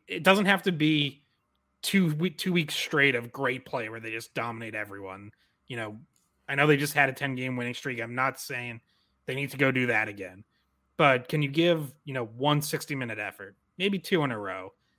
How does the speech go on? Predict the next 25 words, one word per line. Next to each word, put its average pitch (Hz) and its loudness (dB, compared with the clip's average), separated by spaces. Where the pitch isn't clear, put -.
Like, 131 -6
just 165 -2
don't 170 0
have 143 -2
these 135 -4
pile 117 -4
up. 107 -8
That's 139 -6
where 156 2
I 143 0
kinda 143 6
get 127 -4
concerned 123 -4
is, 120 -4
like, 117 -6
the, 113 -4
the 147 -2
more 156 6
it 160 -2
kinda 151 4
lingers, 135 2
the 120 -8
further 147 0
away 127 -2
you 117 -10